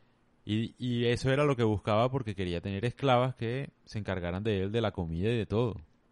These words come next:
básicamente. Y él no hacer nada, ¿no? Entonces, así digamos que fue el, el origen del machismo, o sea, ella misma se involucró en una etapa, digamos, de...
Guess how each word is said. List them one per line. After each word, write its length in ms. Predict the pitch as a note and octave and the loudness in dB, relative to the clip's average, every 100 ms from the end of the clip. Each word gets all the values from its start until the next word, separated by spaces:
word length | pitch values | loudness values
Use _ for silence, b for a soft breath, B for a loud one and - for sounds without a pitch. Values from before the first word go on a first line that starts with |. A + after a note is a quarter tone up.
| _ _ _ _ - | _ _ _ _ -20
básicamente. 840 | G2 F2+ F2+ A2 G#2 F#2 G2+ F2+ D2+ - _ _ _ _ _ G2+ | -10 -6 -6 -4 -4 -4 -6 -8 -16 -18 _ _ _ _ _ -2
Y 120 | G2 | -2
él 120 | F2+ | 0
no 100 | F#2 | -2
hacer 260 | F#2+ G#2 F#2+ | -4 -6 -4
nada, 320 | G#2 F#2 D#2 | -4 -4 -6
¿no? 180 | E2 G#2 _ - b b b b b b b b | -8 -12 _ -20 b b b b b b b b
Entonces, 840 | G2 G2 G2 G2 A2 B2+ C#3 - - _ | -6 0 0 2 2 2 0 -4 -18 _
así 320 | - F2+ - G#2 | -12 -8 -2 0
digamos 400 | B2+ B2 C#3 C#3 | 2 2 0 -2
que 140 | C3+ | -4
fue 320 | - G2 A2+ | -2 0 0
el, 140 | C3+ - | -2 -4
el 180 | A#2+ G#2+ | -2 0
origen 300 | F#2+ G#2+ C3 | 0 -2 -2
del 140 | C3 | -2
machismo, 600 | G#2+ - C3+ C3+ G2+ E2+ | -4 -4 -2 -2 -4 -10
o 60 | E2 | -8
sea, 300 | E2+ E2 - _ _ _ _ _ _ _ _ | -8 -8 -14 _ _ _ _ _ _ _ _
ella 240 | A#2 B2+ D3 | 2 4 6
misma 300 | D#3+ D3+ D3+ | 4 4 0
se 120 | A2+ | -2
involucró 640 | G2 F#2 E2+ G#2+ B2 C3+ | 0 0 2 4 4 2
en 80 | G#2+ | -4
una 180 | F#2+ G#2+ | -4 -6
etapa, 420 | - G#2 G2+ A2+ | 0 0 2 2
digamos, 380 | G#2+ F2+ F2+ G2+ | 2 0 -4 -4
de... 300 | G2+ F2+ | -2 -4